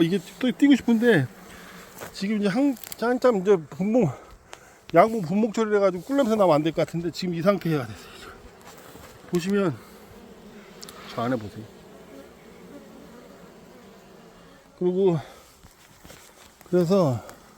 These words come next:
지금 요거는 제가 보기에는 낭충은이랑은 상관이 없을 것 같아요. 지금 요 상태. 한맥벌 넣은 벌이에요. 이게 낭충이 왔던 벌을 기존의 걸 잡고 그때 이제 분봉 처리니까 제가 이제 분봉 시기가 되니까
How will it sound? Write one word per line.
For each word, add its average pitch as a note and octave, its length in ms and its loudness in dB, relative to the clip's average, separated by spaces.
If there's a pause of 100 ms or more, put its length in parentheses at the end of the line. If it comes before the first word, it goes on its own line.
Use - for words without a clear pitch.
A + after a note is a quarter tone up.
(880)
지금 F3+ 320 2
요거는 G3 500 6
제가 F3+ 240 2
보기에는 E3+ 340 4
낭충은이랑은 F#3+ 2000 2
상관이 G3 280 4
없을 A#2+ 180 -4
것 A2 120 -4
같아요. G2+ 160 -12 (520)
지금 B2+ 280 -6
요 B2 60 2
상태. A2 360 -2 (960)
한맥벌 A3+ 440 4
넣은 F3 300 4
벌이에요. B2+ 300 2
이게 D3 240 2
낭충이 F3+ 400 2
왔던 E3 260 2
벌을 D3+ 400 0 (520)
기존의 F#3 300 2
걸 E3 120 0
잡고 C#3+ 560 2 (1160)
그때 F3 180 0
이제 A3 120 6
분봉 A3 320 4
처리니까 A#3 380 4
제가 E3+ 220 4
이제 D#3+ 140 4
분봉 G3 320 2
시기가 F#3+ 320 0
되니까 E3+ 600 4